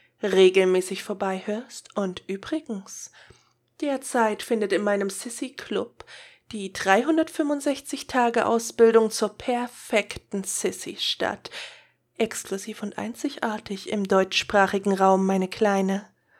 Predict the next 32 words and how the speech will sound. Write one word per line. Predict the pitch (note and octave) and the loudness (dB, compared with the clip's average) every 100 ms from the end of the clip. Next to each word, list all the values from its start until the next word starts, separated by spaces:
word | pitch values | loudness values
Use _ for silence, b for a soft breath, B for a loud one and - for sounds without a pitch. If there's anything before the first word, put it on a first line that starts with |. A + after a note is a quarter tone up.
| b b b b b b b b _ | b b b b b b b b _
Um | - C4 C4 B3+ B3 C4 _ _ _ D4+ | -2 2 2 0 -8 -12 _ _ _ -8
dem | D4 | -4
Ganzen | D#4 F#4 C5+ - D4 A#3 A3+ _ - | -2 -2 -4 -8 -6 -6 -8 _ 0
denn | A#3 G#3 | 0 4
dann | G3 F#3+ | 2 2
auch, | G3 F#3+ - - - _ _ F#4+ D#4+ - | 2 2 -4 -12 -20 _ _ -6 -4 -6
ich | D#4 | -10
sag | - F#4+ | -4 -4
mal, | D#4 C4+ | 0 0
Gesellschaft | A#3+ A3+ G3 G3 F#3+ G3+ F#3+ G#3+ | 0 2 2 0 0 -2 -2 0
leisten | G3+ G3+ - - | 0 0 -6 -10
zu | G3 A3 | -8 -10
können, | - G#3+ G3+ G#3 B B B B B B B B _ | -2 0 2 -2 B B B B B B B B _
würde | B3+ C#4+ D4+ | 2 2 2
ich | C#4 - | 0 2
dir | C4+ | 2
ans | B3 - | 2 0
Herz | B3+ A#3 A#3 - | 2 2 0 0
legen, | A#3+ A#3 G#3+ | 2 2 0
einfach | B3+ E4+ - G4+ - | 0 0 2 0 4
mal | F#4 F4 E4+ | 4 4 4
im | E4 E4+ | 0 0
Sissy | D#4+ D4 C#4 | 0 0 -2
Club | - C4+ | 0 -2
vorbeizuschauen | - C4+ A#3+ G3 F#3 - F#3+ G#3+ G3 F#3+ F#3+ | 0 0 2 2 0 0 4 8 8 8 6
unter | G3 F#3+ G#3+ G3 F#3 | 2 2 4 4 6
w | G3 B3 | 6 8
w | E4 D4 | 6 6
w | C4+ | 0
punkt | C4+ - B3+ B3 - - B B B | 2 4 4 2 -10 -16 B B B
sissy | - - D4 - C#4 C4 - _ _ | 0 4 4 4 2 0 -4 _ _
punkt | - G#3+ G3+ - - | 4 4 4 -6 -12